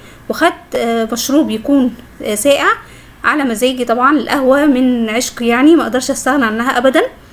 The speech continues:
اتمنى ان شاء الله انتوا تقدروا تجربوا المشروب ده. آه، في ناس بتحب السكر زياده يعني اكتر شويه،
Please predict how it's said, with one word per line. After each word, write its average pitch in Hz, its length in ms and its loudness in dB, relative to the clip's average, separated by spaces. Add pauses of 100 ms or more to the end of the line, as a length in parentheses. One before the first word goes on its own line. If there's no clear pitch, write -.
(500)
اتمنى 339 340 4
ان 294 60 4
شاء 294 160 2
الله 294 120 2
انتوا 311 220 2
تقدروا 240 340 2
تجربوا 254 300 2
المشروب 214 380 -4
ده. 370 120 2 (440)
آه، 247 100 2
في 339 200 4
ناس 359 280 4
بتحب 240 420 -4
السكر 226 640 -2
زياده 262 500 0
يعني 214 280 -2
اكتر 254 220 -2
شويه، 254 380 0